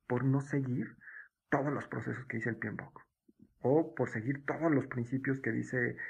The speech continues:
eh, el, el, la guía de Scrum. Fracasa por no tomar, por no, por no realizar con éxito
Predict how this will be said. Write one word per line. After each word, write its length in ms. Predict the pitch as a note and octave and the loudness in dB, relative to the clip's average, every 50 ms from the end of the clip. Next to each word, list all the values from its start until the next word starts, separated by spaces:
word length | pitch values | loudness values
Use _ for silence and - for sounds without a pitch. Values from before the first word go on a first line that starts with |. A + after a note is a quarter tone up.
| - - - - | -10 -12 -14 -10
eh, 320 | - - A2 A2 A#2 A#2 - | -6 -4 -2 -2 -2 -4 -4
el, 160 | - A2 A2+ - - | -4 -6 -4 -2 0
el, 180 | A2 - - - | 0 0 0 -2
la 120 | A2 G#2+ A2 | -2 -2 0
guía 220 | G#2 A2+ A#2 A2+ | 2 2 2 2
de 60 | A2+ | 0
Scrum. 280 | A2 - - - G2+ G2+ - - _ _ _ _ _ _ _ - - - - - - - - - - | -2 -4 -6 -6 -6 -6 -8 -14 _ _ _ _ _ _ _ -18 -16 -14 -12 -12 -14 -16 -16 -8 -2
Fracasa 600 | - A#2+ A#2 A#2 - - D#3 E3 - A3 A3 G3+ - | 2 2 2 4 4 2 2 2 0 -2 -4 -2 0
por 180 | - B2+ A#2+ B2 | 2 2 2 2
no 220 | B2+ C3 C#3 C#3 C#3 | 2 2 0 0 2
tomar, 420 | - C#3 C3 B2 B2 B2+ C3 - - - - - | 0 2 2 2 2 2 0 -2 -6 -10 -6 -2
por 140 | C3 B2 | -2 0
no, 200 | B2 B2 C3 C3+ C3 - - | 2 0 0 -2 -4 -4 -2
por 100 | C3+ A#2+ | 0 0
no 160 | B2 C3 C3+ | 2 2 2
realizar 720 | C3+ D3+ D#3 D#3 C3+ A#2 A2 - - B2 B2 C3 C3 - | 4 4 4 4 2 0 -2 0 2 4 4 4 2 -2
con 240 | - B2 A2+ A2+ A#2 | -2 -2 0 2 2
éxito 560 | A#2+ A#2+ - - C3+ C3+ - D#3+ F3 - | 2 0 0 -2 -4 -2 -2 -2 -2 -2